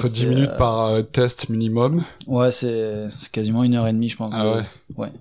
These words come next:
Speaker 1: Ils nous le disent qu'ils le savent très bien,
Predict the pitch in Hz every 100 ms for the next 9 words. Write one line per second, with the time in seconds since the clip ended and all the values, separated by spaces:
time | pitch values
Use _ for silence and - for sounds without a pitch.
0 | - - - 143 143 135 165 151 - 139
1 | 135 131 127 123 120 120 120 110 123 -
2 | 131 127 131 131 127